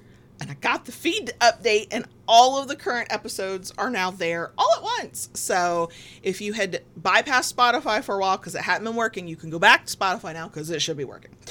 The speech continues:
Um, the next announcement is this Friday, August nineteenth. That is the day this episode goes live for podcast listeners.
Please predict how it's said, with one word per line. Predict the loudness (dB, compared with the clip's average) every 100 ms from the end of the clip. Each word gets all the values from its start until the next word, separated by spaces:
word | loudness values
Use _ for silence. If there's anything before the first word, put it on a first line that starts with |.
| -16 -16 -14 4
Um, | 6 6 4
the | 0
next | 0 -2 -2
announcement | -2 -2 -4 -4 0
is | 0 0 -4
this | -8 -4 0 2 0 -4 -6
Friday, | 0 2 2 0 -2
August | -2 -2 -4 -4
nineteenth. | -6 -6 -8 -8 -8 -8 -6
That | -4 -4
is | -6 -8
the | -12
day | -6 -2 2 2
this | 0 -4 -4 -8
episode | -10 -8 -6 -6 -6
goes | -4 -4 -4
live | -4 -4 -4
for | -10
podcast | -6 -4 -4 -4 -8 -8
listeners. | -8 -8 -8 -10